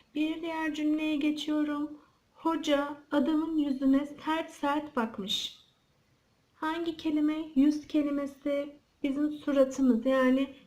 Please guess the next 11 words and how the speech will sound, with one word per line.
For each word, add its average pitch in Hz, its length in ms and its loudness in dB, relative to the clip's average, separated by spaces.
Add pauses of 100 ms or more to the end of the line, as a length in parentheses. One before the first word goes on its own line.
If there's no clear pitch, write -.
(120)
yüzümüz 277 480 2
anlamında 208 640 4
kullanılmış. 269 800 -2 (340)
Bir 302 300 4
diğer 240 300 6
anlam 220 560 2 (280)
yüzmek, 233 880 6
yüzmek 247 540 6
eylemi 226 420 4
de 240 40 2
olabilir. 214 640 0